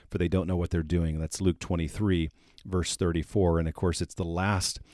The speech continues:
of his seven words that Jesus utters on the cross when he says, "Father, into your hands I commit my spirit," this act of surrender or entrusting his life into the love and the care of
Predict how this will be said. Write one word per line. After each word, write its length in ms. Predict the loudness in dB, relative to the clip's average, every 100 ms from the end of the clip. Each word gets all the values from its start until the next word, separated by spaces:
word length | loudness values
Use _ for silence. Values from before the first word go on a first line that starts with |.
| -20 -20 -8
of 100 | 2
his 160 | 4 4
seven 420 | 6 8 8 8
words 300 | 6 4 0
that 140 | -2 -2
Jesus 400 | 0 0 -2 -2
utters 260 | -2 0 0
on 80 |
the 80 | -4
cross 380 | -2 -2 0 -2
when 80 | -2
he 100 | -2
says, 220 | -2 -2
"Father, 360 | -2 0 0 0
into 360 | 2 2 2 2
your 140 | 2
hands 840 | 0 -4 0 2 2 2 2 0 -6 -16 -20 -20 -10
I 120 | -2 -2
commit 480 | 2 2 4 2 -2 -20 -20 -12
my 240 | -4 -2 0
spirit," 640 | 0 -2 0 2 2 2
this 180 | -2 -4
act 260 | -8 -8 -4
of 140 | -2
surrender 1040 | 0 0 0 2 4 6 6 6 6 4 2 _ -20 -20 -6
or 160 | 0
entrusting 680 | 0 0 0 2 2 4 4
his 200 | 4 2
life 480 | 2 2 4 2 2
into 440 | 0 2 2 0 0
the 120 | 0
love 340 | 2 2 2
and 80 | 2
the 60 | -2
care 600 | -2 0 4 4 2 0 _ _ _ -20 -20 -12
of 420 | -2 0 2 0